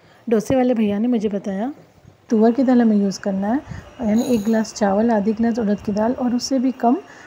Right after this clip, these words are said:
तुअर की दाल। तो यही इसका प्रो-, proportion है। हमें जब भी बनाना है, इसी proportion से हम बनाएंगे, तभी हमारे डोसे में एक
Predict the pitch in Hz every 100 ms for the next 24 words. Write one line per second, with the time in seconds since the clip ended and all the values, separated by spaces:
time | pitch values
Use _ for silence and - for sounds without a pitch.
0 | - - 220 196 175 196 185 185 233 214
1 | 226 277 269 233 - 240 233 214 208 190
2 | 214 208 214 226 226 226 277 - - -
3 | - 214 214 220 214 233 254 233 220 226
4 | 254 226 - 220 220 233 208 220 208 220
5 | 202 196 196 214 220 220 220 226 214 214
6 | 208 208 - 220 240 - - - - -
7 | 254 226